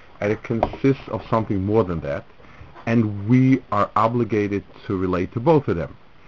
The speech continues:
We're obligated to keep the Pratim, we're obligated to, to keep the Klolim. And he gives us an example,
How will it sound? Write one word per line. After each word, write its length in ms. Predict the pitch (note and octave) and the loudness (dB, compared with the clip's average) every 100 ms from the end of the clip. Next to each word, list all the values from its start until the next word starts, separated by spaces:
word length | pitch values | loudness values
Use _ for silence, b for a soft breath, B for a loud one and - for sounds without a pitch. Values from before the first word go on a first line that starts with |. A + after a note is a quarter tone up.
| B B | B B
We're 80 | G2+ - | -4 2
obligated 480 | A#2 A#2+ A2 G2+ - | 2 2 0 -2 -6
to 80 | |
keep 260 | E2+ - - | -10 -8 -6
the 80 | F2+ | -8
Pratim, 500 | - B2 C#3+ F3 D3+ | -2 0 0 -2 -2
we're 60 | |
obligated 420 | A2+ A#2 A2 G2+ - | -2 -2 -2 -4 -8
to, 60 | |
to 160 | - F#2+ | -10 -10
keep 260 | - G2 | -8 -8
the 80 | F#2 | -8
Klolim. 380 | - F#2 E2 C2+ - - - b b b b b - | -6 -2 -2 -4 -14 -20 -20 b b b b b -10
And 240 | F#2 F2+ | -4 -4
he 200 | F2 G#2 | -4 -4
gives 280 | E2+ G#2 F2+ | -2 -4 -4
us 140 | F#2 F2+ | -8 -6
an 60 | |
example, 720 | F2 D#2 G2+ F2+ E2 E2+ D#2+ | -8 -4 -4 -4 -4 -6 -6